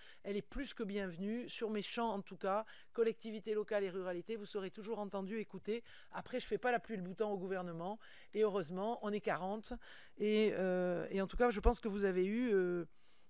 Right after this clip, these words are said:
euh, euh, vous avez eu la réponse de, de, de mes collègues. Non, je n'ai pas une vision misérabiliste de la ruralité. J'ai une vision très belle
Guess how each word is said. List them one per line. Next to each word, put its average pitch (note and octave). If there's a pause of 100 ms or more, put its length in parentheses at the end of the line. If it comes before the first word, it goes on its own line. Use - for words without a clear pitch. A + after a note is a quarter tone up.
(140)
euh, F3
euh, -
vous F#3
avez F#3
eu A3
la G3
réponse F#3
de, F3+
de, F3+
de F#3+
mes F#3+
collègues. -
Non, A#3
je A3
n'ai F#3+
pas G#3+
une G#3+
vision F3 (300)
misérabiliste G3 (120)
de F3+
la F3+
ruralité. F3+ (340)
J'ai F3
une G3+
vision F#3+
très -
belle F#3+